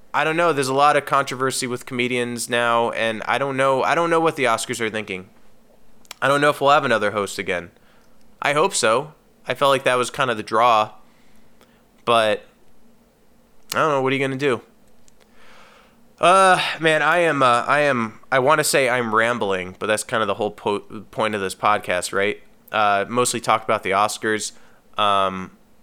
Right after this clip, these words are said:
and, uh, what should and shouldn't get nominated.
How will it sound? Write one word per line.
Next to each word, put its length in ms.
and, 340
uh, 540
what 180
should 240
and 80
shouldn't 240
get 140
nominated. 560